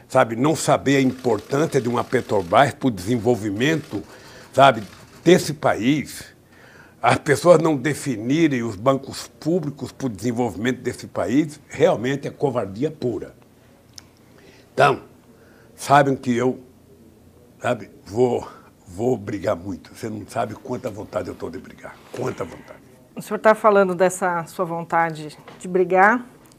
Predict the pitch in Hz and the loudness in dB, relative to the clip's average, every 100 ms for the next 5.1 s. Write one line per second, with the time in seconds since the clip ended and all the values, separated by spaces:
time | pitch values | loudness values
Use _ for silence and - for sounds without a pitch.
0 | _ 208 196 190 185 180 175 180 202 208 | _ 0 4 6 6 6 4 2 2 4
1 | 220 240 - 220 214 214 - 220 208 202 | 4 2 6 8 8 6 -6 -2 0 4
2 | 190 185 180 175 180 202 208 180 180 185 | 4 4 2 -2 -4 -4 -2 2 2 2
3 | 175 185 185 - 262 269 269 208 208 - | 0 -2 -4 0 2 2 2 -4 -4 -6
4 | 190 - 175 170 170 175 185 180 156 190 | -10 -6 -4 2 4 6 4 2 -2 -8